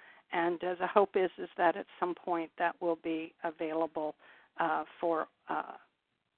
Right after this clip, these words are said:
older populations as well. So unfortunately, we don't have a lot of choices, um,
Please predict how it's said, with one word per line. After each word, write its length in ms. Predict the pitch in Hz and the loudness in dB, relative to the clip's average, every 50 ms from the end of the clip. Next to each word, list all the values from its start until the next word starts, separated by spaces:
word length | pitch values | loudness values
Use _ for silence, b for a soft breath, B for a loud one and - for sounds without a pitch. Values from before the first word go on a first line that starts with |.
| _ _ _ - | _ _ _ -8
older 260 | - 175 185 - 170 | -6 -6 -4 -2 -4
populations 920 | - - - 175 - - - 160 156 147 143 151 151 - - 151 143 - - - - _ - | -4 0 0 0 0 0 -8 -8 -8 -8 -8 -6 -4 -6 -6 -6 -10 -18 -20 -20 -20 _ -8
as 140 | - 147 143 - - 151 | -8 -8 -8 -10 -10 -6
well. 300 | 160 160 143 131 - - _ _ b b b b b b b b - | -4 -2 -2 -2 -4 -8 _ _ b b b b b b b b 6
So 120 | - 208 | 8 8
unfortunately, 1160 | 208 208 196 - - 320 349 370 359 - - 339 285 233 - 330 330 190 180 180 175 170 175 - - | 8 8 4 0 4 6 6 6 6 6 4 4 4 4 2 2 0 2 2 2 2 0 -2 -6 -2
we 140 | - 202 196 | 2 2 2
don't 320 | - - 214 220 226 233 | 4 6 6 6 4 2
have 240 | - - 220 196 - | 2 2 2 2 2
a 40 | 180 | 0
lot 280 | 175 175 170 170 175 170 | 4 6 8 6 6 6
of 80 | 165 - - - - | 0 -10 -8 -6 -2
choices, 480 | 185 175 170 - - - 175 165 165 - - - _ b b b b b b - | 0 0 0 -2 -4 -10 -10 -10 -10 -12 -18 -20 _ b b b b b b -2
um, 320 | 180 175 175 185 - - | 0 0 0 0 -4 -6